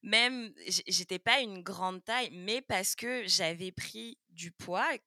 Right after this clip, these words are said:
et qu'en plus j'avais pris le double de ce que j'avais perdu, mais j'avais vraiment une pression autour de moi, tu sais comme mon entourage tout de suite ça a été comme : « Ben non Adeline, genre tu as pris du poids,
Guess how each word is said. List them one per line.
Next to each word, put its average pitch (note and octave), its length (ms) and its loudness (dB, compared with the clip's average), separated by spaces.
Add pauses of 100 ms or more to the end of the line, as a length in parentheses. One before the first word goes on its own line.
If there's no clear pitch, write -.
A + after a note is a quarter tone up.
(120)
et E3+ 80 -16
qu'en E3 280 -10
plus A3 140 -12
j'avais F3+ 140 -6
pris F#3+ 160 -14
le E3+ 100 -12
double G#3 200 -16
de F#3 100 -12
ce - 80 -8
que F3+ 120 -18
j'avais E3 180 -8
perdu, E3 480 -8 (480)
mais F#3 60 -8
j'avais E3+ 280 -2
vraiment F3+ 280 -4
une G#3+ 180 -8
pression A3 760 -6
autour F3 400 -12
de D#3+ 140 -12
moi, E3 420 -6
tu - 100 -14
sais A#3 60 -16
comme D#3 340 -8 (380)
mon F#3 140 -10
entourage F#3 500 -4
tout G3+ 120 -8
de - 60 -12
suite B3+ 220 -10
ça - 120 -8
a - 20 -6
été D#3+ 180 -12
comme : « E3 360 -12
Ben D#3 340 -10
non G3 120 -14
Adeline, G3 400 -12
genre D#3+ 340 -12
tu F3 80 -14
as D#3+ 60 -12
pris - 180 -14
du E3+ 160 -16
poids, F3+ 300 -12